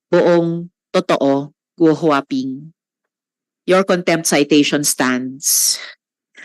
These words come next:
At kung ikaw ay totoong natatakot para sa buhay mo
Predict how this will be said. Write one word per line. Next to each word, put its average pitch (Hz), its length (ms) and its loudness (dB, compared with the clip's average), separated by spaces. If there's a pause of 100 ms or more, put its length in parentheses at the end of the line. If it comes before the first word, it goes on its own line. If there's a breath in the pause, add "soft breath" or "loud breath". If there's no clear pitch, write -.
(200 loud breath)
At - 160 -4
kung 202 160 4
ikaw 233 480 2
ay 226 320 4
totoong 254 560 4
natatakot 214 800 2 (480)
para 175 240 -2
sa - 80 -2
buhay 190 480 6
mo 196 380 4